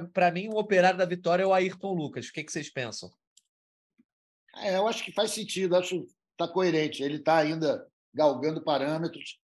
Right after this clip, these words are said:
Speaker 2: jogou muito bem a final quando entrou, nunca pipocou, né, na hora da responsa. Aliás, seguindo a tradição até do, do antigo ocupante da posição dele, de reserva do Felipe Luiz, que era o René, que também costumava não pipocar, né? Então,
Speaker 1: Sim.
Speaker 2: eu acho que é justo, sim, é uma honra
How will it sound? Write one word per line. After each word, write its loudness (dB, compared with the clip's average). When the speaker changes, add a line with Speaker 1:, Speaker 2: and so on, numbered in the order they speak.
Speaker 2:
jogou 0
muito -4
bem 0
a 0
final 0
quando -4
entrou, -2
nunca -2
pipocou, 0
né, -2
na -2
hora 0
da 0
responsa. -4
Aliás, 4
seguindo -2
a -2
tradição 0
até 2
do, 0
do 2
antigo -2
ocupante 0
da -2
posição 0
dele, 4
de 2
reserva 2
do -8
Felipe -4
Luiz, 0
que -4
era 0
o 4
René, 6
que -8
também 0
costumava -2
não -2
pipocar, -2
né? -4
Então, 2
Speaker 1:
Sim. 0
Speaker 2:
eu 4
acho -2
que -10
é 4
justo, -2
sim, -4
é 4
uma 2
honra 0